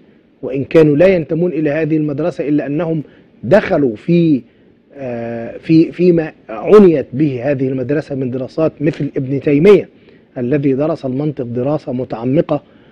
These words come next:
و-، و-، و-، وكتب فيه ثلاث كتب،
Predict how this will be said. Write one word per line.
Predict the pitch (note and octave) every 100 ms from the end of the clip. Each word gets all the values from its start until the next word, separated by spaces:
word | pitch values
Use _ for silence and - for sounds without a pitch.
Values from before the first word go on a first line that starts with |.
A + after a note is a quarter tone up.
| _ _ D3+
و-، | C3+ B2+ B2+ B2
و-، | E3 C3 B2+ A#2+
و-، | B2+ B2+ B2 B2
وكتب | B2+ - D#3 D3 C3
فيه | E3+ C#3 B2+
ثلاث | C3+ C#3 D#3
كتب، | - D#3+